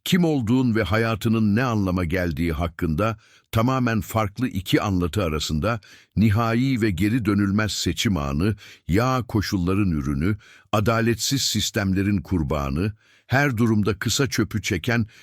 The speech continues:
şanssız kişi olarak tanımlamaya devam edebilirsin ve bu kimliği seçersen,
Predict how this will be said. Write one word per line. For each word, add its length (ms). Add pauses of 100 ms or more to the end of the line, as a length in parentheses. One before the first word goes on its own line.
şanssız 720
kişi 300
olarak 420
tanımlamaya 640
devam 340
edebilirsin 720 (400)
ve 120
bu 120
kimliği 380
seçersen, 800